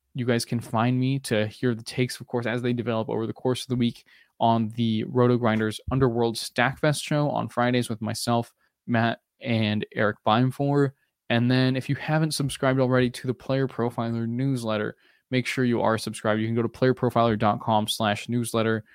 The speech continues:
where you can get into your inbox. On Thursday, you get the Cody's Corner, where he does, you know, deep, in-depth looks at the wide receiver cornerback matchups.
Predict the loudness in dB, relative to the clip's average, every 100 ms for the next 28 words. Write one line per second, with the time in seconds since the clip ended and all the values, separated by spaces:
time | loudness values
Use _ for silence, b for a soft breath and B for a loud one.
0 | b -2 0 2 -2 -4 -2 0 0 -2
1 | -2 -2 -2 0 0 -2 -6 b b -2
2 | 0 2 2 4 2 2 0 -2 -2 -2
3 | -2 0 0 -2 -4 -2 0 -2 -2 -4
4 | -2 -2 -6 -12 _ _ _ -6 -2 0
5 | 0 -2 -2 -2 -2 _ -2 2 2 0
6 | -2 -2 -4 -16 b b -4 -2 -2 -2
7 | 0 2 0 0 -2 -2 -2 0 2 4
8 | 4 2 2 0 2 -2 -2